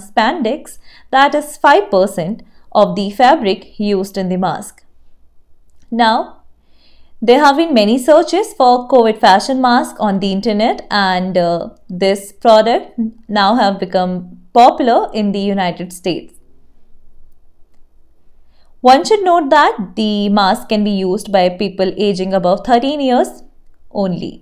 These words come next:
Good thing about the mask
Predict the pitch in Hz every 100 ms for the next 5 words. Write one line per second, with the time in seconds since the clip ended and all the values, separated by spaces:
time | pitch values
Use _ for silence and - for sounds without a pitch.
0 | - - _ - - _ - - - -
1 | - - - - - - - 220 269 277
2 | 359 330 302 294 294 285 262 285